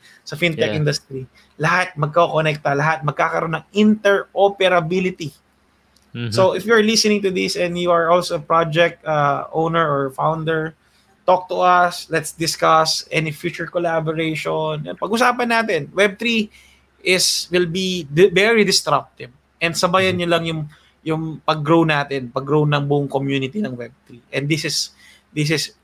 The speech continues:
Speaker 1: not only in the Philippines, but all over the world.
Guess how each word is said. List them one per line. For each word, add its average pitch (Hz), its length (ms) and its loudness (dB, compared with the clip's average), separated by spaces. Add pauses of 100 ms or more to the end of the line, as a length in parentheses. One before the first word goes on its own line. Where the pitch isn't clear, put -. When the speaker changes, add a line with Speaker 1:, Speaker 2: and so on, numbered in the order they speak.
(160)
Speaker 1:
not 151 240 -4
only 185 240 2
in 175 80 0
the 165 60 -10
Philippines, 165 600 -2
but - 300 -12
all 156 640 -2
over 156 400 2
the 139 160 -4
world. 131 320 -4